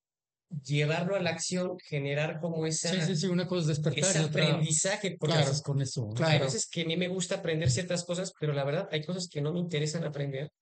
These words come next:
Speaker 2: Mm.
Speaker 1: pero a veces la vida me pone en situaciones donde tengo que aprender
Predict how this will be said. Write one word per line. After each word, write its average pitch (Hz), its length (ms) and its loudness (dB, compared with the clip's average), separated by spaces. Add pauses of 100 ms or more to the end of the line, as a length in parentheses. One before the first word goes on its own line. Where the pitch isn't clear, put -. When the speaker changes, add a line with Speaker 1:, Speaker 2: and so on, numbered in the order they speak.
(320)
Speaker 2:
Mm. 170 80 0
Speaker 1:
pero 156 160 6
a 156 60 4
veces 175 300 4
la 170 120 2
vida 165 400 0 (680)
me 139 160 0
pone 165 680 0
en 143 120 -2
situaciones 151 520 -2
donde 139 340 -2 (180)
tengo 175 680 2
que 160 260 2
aprender 156 720 0